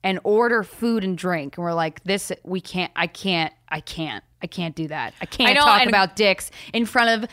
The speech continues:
Speaker 1: a couple whose daughter just died and the room is flooded with pictures of her."
Speaker 2: And Craig Mahoney was acting like I was, like,
Speaker 1: Craig
Speaker 2: making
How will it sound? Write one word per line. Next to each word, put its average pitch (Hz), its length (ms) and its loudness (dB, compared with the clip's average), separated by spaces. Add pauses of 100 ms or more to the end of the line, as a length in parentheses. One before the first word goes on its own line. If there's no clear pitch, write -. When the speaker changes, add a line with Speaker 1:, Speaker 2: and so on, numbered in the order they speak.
(240)
Speaker 1:
a 269 80 -2
couple 392 340 0
whose 294 220 0
daughter 277 500 4
just 285 220 -4
died 247 240 4
and 233 100 0
the 226 60 -2
room 269 320 0
is - 80 -4
flooded 320 360 -2
with 294 160 -4
pictures 392 360 0
of 381 80 -2
her." 196 380 2
Speaker 2:
And 240 120 2
Craig 269 220 2
Mahoney 247 360 4
was 226 140 2
acting 208 380 4
like 202 120 2
I 196 120 4
was, 190 200 0
like, 180 180 2
Speaker 1:
Craig 165 240 0
Speaker 2:
making 214 240 4